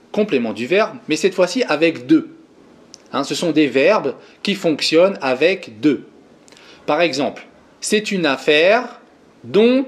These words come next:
on, dont on parle beaucoup à la télé.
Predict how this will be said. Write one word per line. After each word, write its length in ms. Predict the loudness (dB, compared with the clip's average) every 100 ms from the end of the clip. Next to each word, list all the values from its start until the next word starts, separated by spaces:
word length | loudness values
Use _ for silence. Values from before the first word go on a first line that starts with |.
| -2
on, 300 | -2 -2 -4 -12
dont 300 | -4 0 0 0
on 120 | -2
parle 540 | 0 0 0 0 -2 -2 0
beaucoup 460 | 0 2 2 2 0
à 100 | -2
la 120 | 0
télé. 320 | -2 -4 -4